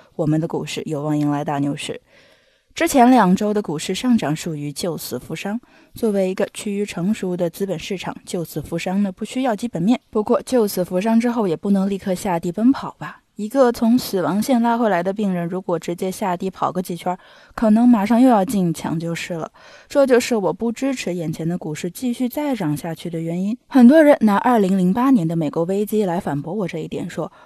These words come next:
二零零八年那么大的危机之后呢，美股都牛了那么多年。对这个反驳呢，我很无语。请问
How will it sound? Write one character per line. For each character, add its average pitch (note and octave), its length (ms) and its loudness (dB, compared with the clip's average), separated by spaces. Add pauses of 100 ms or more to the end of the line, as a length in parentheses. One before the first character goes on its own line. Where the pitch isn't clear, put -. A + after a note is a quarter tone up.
二 G3 180 2
零 E3+ 160 2
零 E3+ 160 2
八 A#3 180 0
年 F#3 220 4
那 C#4 180 6
么 G#3+ 100 6
大 D#3+ 140 -2
的 D#3+ 140 -4
危 D#3+ 160 -2
机 E3+ 160 -8
之 E3+ 140 -4
后 E3 180 -4
呢， D#3 80 0
美 D3 160 0
股 D#3+ 120 -10
都 D#3+ 140 -4
牛 D#3+ 160 -2
了 D#3 80 -4
那 E3 140 0
么 D#3 120 0
多 D#3 140 -6
年。 D3 260 -2 (840)
对 C#4+ 140 0
这 D4 120 2
个 C4+ 120 8
反 G3 200 6
驳 F#3+ 200 2
呢， G#3 120 4
我 G3 140 2
很 G3+ 260 2
无 F#3 120 -2
语。 F#3 260 -4
请 F3+ 300 -2
问 F#3+ 260 0